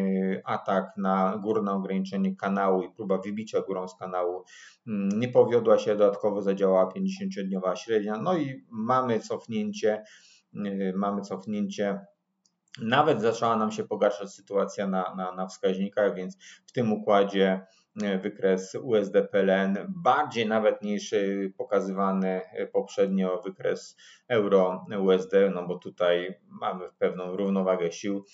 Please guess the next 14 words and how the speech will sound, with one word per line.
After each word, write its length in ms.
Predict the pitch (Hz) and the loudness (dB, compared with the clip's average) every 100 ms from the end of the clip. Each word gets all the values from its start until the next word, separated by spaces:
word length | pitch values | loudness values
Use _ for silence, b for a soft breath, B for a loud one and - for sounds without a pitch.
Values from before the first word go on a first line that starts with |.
| B - | B -10
więc 200 | 98 - | -10 -2
ten 200 | 113 107 | 0 0
wykres, 580 | 101 - 98 95 - 107 | -2 0 0 0 -2 -2
e, 40 | 95 95 95 95 95 95 95 98 - | 2 2 2 2 2 0 -4 -10 -12
przemawia 880 | - 135 117 113 107 101 98 98 - | -6 -2 0 0 0 2 2 -2 -6
i, 60 | |
i, 340 | 104 107 104 101 | -10 -8 -8 -8
i 60 | |
każe 440 | - 101 95 98 98 B _ | -2 0 6 4 4 B _
zakładać 580 | 101 113 110 110 98 | -2 0 4 6 4
osłabienia, 880 | - 123 - 104 98 98 92 90 95 110 | 2 -6 2 4 4 2 0 -2 -6 -6
e, 300 | 92 87 - | -6 -6 -10
osłabienia 520 | - 101 98 95 87 | -4 -2 0 -2 -2
dolara. 580 | 87 95 101 101 98 | 0 2 2 2 0